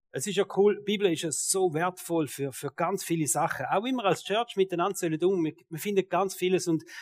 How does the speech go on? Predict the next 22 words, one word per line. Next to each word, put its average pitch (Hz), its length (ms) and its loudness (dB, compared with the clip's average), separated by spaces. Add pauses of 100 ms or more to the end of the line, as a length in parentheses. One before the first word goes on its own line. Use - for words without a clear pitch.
da 156 80 -6
gibt's 180 400 2
klare 214 520 4
Aussagen 214 580 6
in 202 100 6
der 180 80 8
Bibel. 202 280 0 (140)
Wenn 147 140 2
wir 147 80 2
Fragen 208 340 6
haben, 185 80 6
können 175 160 -2
wir 156 40 0
sagen, 147 200 6
«Schau, 160 80 4
die 160 60 -10
Bibel 147 260 -2
sagt 120 300 -4
es 117 80 -12
so 107 80 -12
und 104 160 -14
so.» 98 240 -20